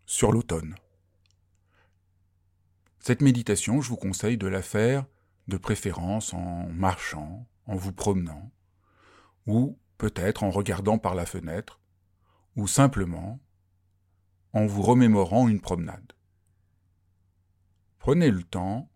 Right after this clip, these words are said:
d'entrer en rapport avec l'automne, en essayant peut-être de commencer par la lumière. Essayez juste de porter votre attention à la manière toute particulière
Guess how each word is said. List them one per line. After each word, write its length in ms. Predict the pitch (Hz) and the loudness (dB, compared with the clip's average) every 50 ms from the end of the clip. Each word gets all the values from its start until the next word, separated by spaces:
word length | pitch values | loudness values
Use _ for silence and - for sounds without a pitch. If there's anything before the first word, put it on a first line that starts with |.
| _ _ _ _ _ _ _ _ _ _ _ _ _ _ _ _ _ - | _ _ _ _ _ _ _ _ _ _ _ _ _ _ _ _ _ 0
d'entrer 360 | 110 120 143 139 - - 95 | 2 4 4 2 0 -2 -4
en 100 | 92 90 | -4 -4
rapport 800 | 85 90 104 104 - - 92 92 92 107 120 135 143 135 - _ _ _ _ _ _ _ _ - | -2 -2 -2 -2 -2 -2 -2 -2 0 -2 -2 -4 -8 -10 -16 _ _ _ _ _ _ _ _ -6
avec 360 | - 101 95 101 113 113 - | -4 -2 0 0 -2 -2 -2
l'automne, 420 | - 92 85 - - 87 87 98 - _ _ _ _ _ _ _ _ _ _ _ _ _ _ _ _ _ _ _ _ _ _ _ _ _ _ _ _ _ _ _ _ _ | -6 -8 -6 -8 -12 -14 -14 -16 -20 _ _ _ _ _ _ _ _ _ _ _ _ _ _ _ _ _ _ _ _ _ _ _ _ _ _ _ _ _ _ _ _ _
en 200 | - - 95 107 | -6 -2 0 2
essayant 400 | 139 139 - - 139 151 165 156 | 2 2 2 2 0 0 0 0
peut-être 320 | - 110 - - 156 160 | -4 -4 -2 -2 -2 -2
de 80 | 117 98 | -2 -4
commencer 760 | - - 160 151 123 104 95 - - - 139 170 180 175 - _ _ | -2 0 0 2 2 0 0 -2 -2 -2 0 0 -2 -4 -8 _ _
par 340 | - 123 143 156 160 147 - | -4 -2 -2 -2 -2 -4 -4
la 140 | 117 107 104 | -2 -2 -2
lumière. 680 | 98 90 95 98 90 87 85 80 76 73 73 76 - _ _ _ _ _ _ _ _ _ _ _ _ _ _ _ | 0 0 -2 -2 -2 -2 -4 -6 -6 -8 -10 -14 -16 _ _ _ _ _ _ _ _ _ _ _ _ _ _ _
Essayez 380 | - 127 - - 156 147 131 113 | -6 -4 -4 -2 2 2 2 2
juste 480 | 104 101 117 151 185 190 160 - - - 110 | 2 0 -2 -2 -2 -2 -4 -6 -8 -12 -12
de 160 | 104 98 98 | -8 -8 -8
porter 400 | 92 - 151 151 - - 110 95 | -6 -4 -4 -6 -4 -4 -6 -4
votre 240 | 87 92 90 - - | -4 -6 -6 -4 -6
attention 600 | 139 135 - 95 90 - - - - 101 127 135 - - _ _ _ _ _ _ _ _ _ _ _ _ _ - | -6 -4 -4 -6 -6 -4 -6 -6 -6 -6 -6 -8 -10 -16 _ _ _ _ _ _ _ _ _ _ _ _ _ -2
à 80 | - | 2
la 120 | 107 117 127 | 4 4 6
manière 420 | 131 131 131 120 104 98 - - _ | 6 6 6 4 4 2 0 -4 _
toute 260 | _ - 214 214 - - | _ -2 -2 -2 -2 -2
particulière 960 | - - - - 123 110 - - 104 85 85 85 90 87 90 101 120 143 | -4 -4 -4 -4 -8 -8 -6 -6 -6 -6 -4 -2 -2 -2 -2 -2 -4 -4